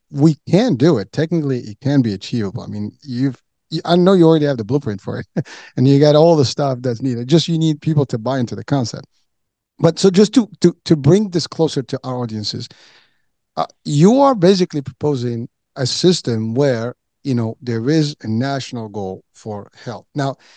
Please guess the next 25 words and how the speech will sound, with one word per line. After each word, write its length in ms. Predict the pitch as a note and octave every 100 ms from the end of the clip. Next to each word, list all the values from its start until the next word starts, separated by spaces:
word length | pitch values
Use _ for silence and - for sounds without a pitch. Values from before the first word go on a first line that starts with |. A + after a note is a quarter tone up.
| _ _ _
who 260 | - A3+ A#3+
is 240 | A3+ G3+
gonna 180 | E3+ D#3+
administer 400 | C3 B2+ A#2+ B2+
this 240 | A2+ A2+ -
national 360 | A2+ - G#2+
goal? 240 | F#2+ A2+ - _ _ _ _ _ _
Is 120 | - E3
that, 180 | F3+ E3+
like, 160 | D#3
the, 100 | D3+ D3+
the, 140 | D3+ -
the 140 | C#3+ B2+
government, 560 | C3+ C#3 D#3+ F#3 A3 - -
you 100 | C#3+
know, 120 | B2
that's 220 | B2 B2
gonna 160 | B2 B2
say, 160 | -
"Okay, 400 | B2 C#3+ B2 A2 - -
every 340 | C3 C3 C3+
state, 420 | C3 C3+ B2 C3 - A#2+
every, 320 | A#2+ A#2+ B2+
you 220 | B2+ B2+
know, 180 | A#2